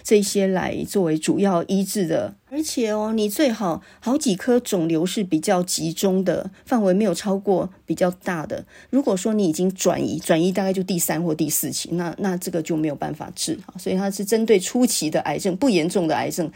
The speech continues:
扫第一次，我相信效果是不错的，一百万下去效果不错。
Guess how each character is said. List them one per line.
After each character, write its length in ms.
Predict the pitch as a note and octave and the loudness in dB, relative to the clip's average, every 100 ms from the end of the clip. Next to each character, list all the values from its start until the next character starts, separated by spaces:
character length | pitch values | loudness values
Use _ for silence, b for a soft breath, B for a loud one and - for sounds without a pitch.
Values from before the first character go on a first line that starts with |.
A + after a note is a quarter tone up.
| B B | B B
扫 280 | - E3 - | -4 -2 0
第 160 | F#3+ | 0
一 60 | E3 | 0
次， 300 | - F3+ - | -2 -6 -6
我 100 | - | -6
相 160 | F3+ B3 | 0 2
信 80 | A#3 | 2
效 180 | A#3 | 2
果 140 | F#3 D3+ | 0 -2
是 100 | - | -4
不 140 | D#3 | -6
错 300 | D3+ - D3+ | -6 -4 -4
的， 80 | - B B B - | -6 B B B -2
一 80 | |
百 220 | C4 F#3+ F3 | 0 2 2
万 160 | G3+ | 2
下 260 | F#3 G#3+ E3+ | 2 -2 -2
去 220 | - F3+ | -4 -6
效 240 | - G3+ | -4 -2
果 160 | D#3+ D3+ | -2 -4
不 140 | - | -6
错。 280 | B2+ - E3+ | -8 -6 -8